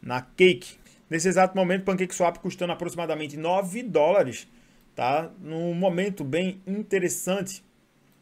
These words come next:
caso apresente realmente essa possível valorização, chegou a tocar um fundo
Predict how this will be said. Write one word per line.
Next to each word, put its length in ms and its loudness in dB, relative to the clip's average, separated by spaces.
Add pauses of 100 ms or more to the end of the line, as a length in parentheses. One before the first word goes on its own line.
(240)
caso 260 2
apresente 560 -4
realmente 440 0
essa 360 0 (140)
possível 420 0
valorização, 500 2
chegou 240 -2
a 40 0
tocar 280 0
um 100 -2
fundo 600 -4